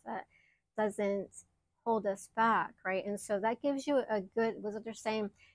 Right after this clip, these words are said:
it gives you an, a good idea of where we are as a whole on the track in the universe, back to source, where we are when things are speeding up and time is no longer existing.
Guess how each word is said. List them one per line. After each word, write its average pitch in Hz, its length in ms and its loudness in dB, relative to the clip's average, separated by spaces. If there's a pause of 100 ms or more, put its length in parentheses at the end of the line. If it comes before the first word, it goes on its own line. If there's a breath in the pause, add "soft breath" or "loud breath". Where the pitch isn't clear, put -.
(140 soft breath)
it 220 80 -16
gives 269 180 6
you 285 100 4
an, 247 160 2
a 214 80 0
good 214 180 0
idea 202 520 2
of 196 160 -4
where 196 280 0
we 190 180 -2
are 185 460 -2 (1500)
as 233 100 -2
a 240 60 -2
whole 202 680 2 (260 loud breath)
on 214 120 -2
the 202 80 -2
track 208 380 2 (840)
in 208 80 0
the 208 60 2
universe, 196 800 0 (140)
back 208 280 2 (120)
to 196 120 -8
source, 190 640 -2
where 202 180 2
we 185 120 0
are 202 480 2 (200)
when 208 320 -2
things 214 340 -2
are 185 80 -2
speeding 208 480 0
up 202 240 0 (160)
and 190 240 -8
time 220 380 0
is 202 180 -4
no 196 180 -2
longer 196 340 -4
existing. 196 640 -12